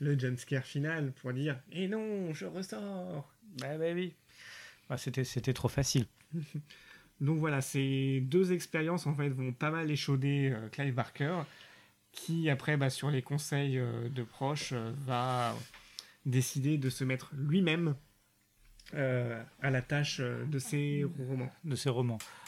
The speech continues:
Speaker 2: Donc ensuite, bah, ensuite, donc, il va réaliser Riser et, euh, il va, euh, scénariser l'une autre de ses adaptations,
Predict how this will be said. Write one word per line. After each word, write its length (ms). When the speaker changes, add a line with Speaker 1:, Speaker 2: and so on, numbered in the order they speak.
Speaker 2:
Donc 180
ensuite, 440
bah, 480
ensuite, 380
donc, 220
il 400
va 120
réaliser 420
Riser 440
et, 240
euh, 520
il 160
va, 360
euh, 240
scénariser 540
l'une 500
autre 260
de 60
ses 160
adaptations, 760